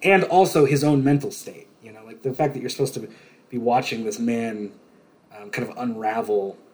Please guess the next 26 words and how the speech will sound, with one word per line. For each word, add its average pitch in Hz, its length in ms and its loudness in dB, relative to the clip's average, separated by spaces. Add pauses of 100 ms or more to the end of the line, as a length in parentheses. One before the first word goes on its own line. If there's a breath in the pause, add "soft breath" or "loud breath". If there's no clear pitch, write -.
(140)
because 110 520 -2
of 101 160 -4
his 110 180 -10
condition, 113 720 -8 (340)
I 117 60 -12
guess. 123 320 -6
I, 160 160 2 (100)
I - 20 4
don't 147 100 2
know. 113 120 -2 (180 loud breath)
And 185 140 4
that's 208 200 6
not, 170 200 4
that's 175 140 -2
not 156 100 2
nec-, 147 100 2
something 143 560 0
that 117 140 0
necessarily 123 480 -4
is 92 100 -8
needed 110 400 -4
for 104 80 -14
the 95 100 -16
story, 98 320 -12
I 95 100 -14
guess. 98 320 -16